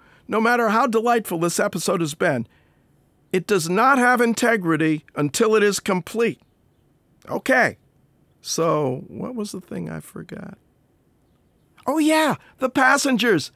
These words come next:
Hey, the captain's speaking right now. Thank you for your patience.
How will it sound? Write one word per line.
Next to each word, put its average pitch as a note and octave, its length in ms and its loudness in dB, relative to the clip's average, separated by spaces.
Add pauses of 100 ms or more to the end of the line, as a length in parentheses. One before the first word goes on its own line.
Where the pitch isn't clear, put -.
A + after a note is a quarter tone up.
(180)
Hey, C#4 360 0 (360)
the F#3+ 80 -4
captain's E3 460 0
speaking A#3 420 -2
right B3+ 220 2
now. C4 380 2 (1040)
Thank G3+ 280 -4
you F2 140 -6
for - 200 -8
your F2 140 -6
patience. - 540 -12